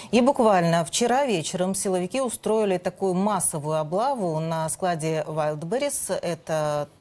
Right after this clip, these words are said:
Подмосковье, Электросталь. У мигрантов проверяли, э, м, трудовые патенты, разрешение на жительство, военные билеты. Многих затолкали в автозаки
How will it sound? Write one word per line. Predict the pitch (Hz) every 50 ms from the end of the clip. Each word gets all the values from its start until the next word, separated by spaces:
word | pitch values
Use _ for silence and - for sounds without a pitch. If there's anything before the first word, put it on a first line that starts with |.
| _ _
Подмосковье, | 170 151 175 160 160 - - - 320 302 277 190 151
Электросталь. | 147 156 - - - 175 190 - - 294 320 302 269 - - - - - - - - - - 214 -
У | 226
мигрантов | 247 269 294 226 240 226 190 156 135 - - 151 143 - - - - -
проверяли, | 190 190 190 190 202 226 247 269 269 247 247 240 240 226 220
э, | - - 175 175 175 175 170 170 170 170 170 165 160 156 165 156 165 160 160 156 147 131 120 120 90 92 101 131
м, | 165 165
трудовые | - 185 180 185 185 208 247 240
патенты, | - 233 233 233 - 185 160 139 135 139 - - 143 139 135 139 156 151 160
разрешение | 175 175 170 196 202 - - 240 233 240 233
на | 226 233
жительство, | 220 185 180 156 120 135 127 - - - 151
военные | 139 156 170 190 226 240 233 240 240
билеты. | 208 196 214 185 156 143 139 - - - - - - - - -
Многих | 190 202 214 220 233 277 320 302 220 165 151 139 - -
затолкали | - 156 - 196 196 - 233 233 226 - 226 196 160 143 147
в | 143 160
автозаки | 160 - - 208 185 202 233 285 311 302 - - 185 170 -